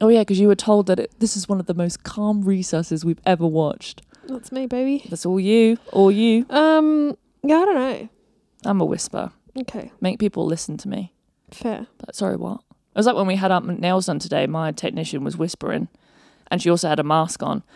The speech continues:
Speaker 1: So I literally had to turn to the side and put my ear across the table to hear what she was saying.
Speaker 2: My lady didn't
Speaker 1: That's
Speaker 2: talk.
Speaker 1: power. That is power.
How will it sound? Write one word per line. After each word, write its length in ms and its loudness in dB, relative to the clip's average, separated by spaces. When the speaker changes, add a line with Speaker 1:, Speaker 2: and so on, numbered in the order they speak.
Speaker 1:
So 160 0
I 80 4
literally 460 2
had 180 -2
to 100 -6
turn 560 2
to 120 -8
the 100 -8
side 600 -2
and 120 -6
put 200 -6
my 200 -6
ear 400 4
across 380 0
the 80 -8
table 420 -4
to 140 -10
hear 160 -6
what 160 -6
she 120 -6
was 120 -6
saying. 360 -6
Speaker 2:
My 200 2
lady 260 2
didn't 120 0
Speaker 1:
That's 200 0
Speaker 2:
talk. 180 4
Speaker 1:
power. 420 2
That 120 -4
is 120 -4
power. 480 -4